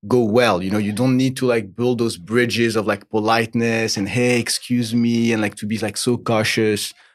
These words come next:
And you have to realize that people are just like you, and, like, it's so simple. Like, I think that everyone is trying to do complicated.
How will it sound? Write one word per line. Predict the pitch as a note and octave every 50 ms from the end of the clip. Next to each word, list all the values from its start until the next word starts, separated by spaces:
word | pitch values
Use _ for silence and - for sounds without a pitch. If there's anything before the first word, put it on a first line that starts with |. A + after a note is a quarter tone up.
| _ _ _ -
And | A#2
you | C3 C#3+
have | D3+ D3+
to | D3+ C#3 B2
realize | C#3 E3 F3 E3 D#3 D3 C3 G#2
that | G2+ A2+ G#2+ G#2 - - _ _ _ _ _ _ _
people | F3 F#3 E3+ D#3 C#3+ C3
are | B2+ B2
just | A#2 A#2+ A#2 - - - - - _
like | G#2 A2+ A#2+ B2 A#2 - - -
you, | D3+ C#3
and, | B2 A2 G2
like, | F#2+ - -
it's | - -
so | - - - D#3 D3+
simple. | D3+ D3+ - - C3+ C#3 C3+ C3 A#2+ G2 F#2
Like, | F2+ F#2+ -
I | A2+ A2+
think | - - B2+ B2
that | A#2 - - -
everyone | A#2+ B2+ C3+ D3 D#3+ D#3+ D3+
is | D3 D3
trying | - - B2 B2+ C3 B2
to | - B2
do | G#2+ A#2+ A#2 A2+ A2 A2+
complicated. | - A#2 A#2 A2+ A#2+ A2+ - - A2 A#2+ C3 D3 E3 -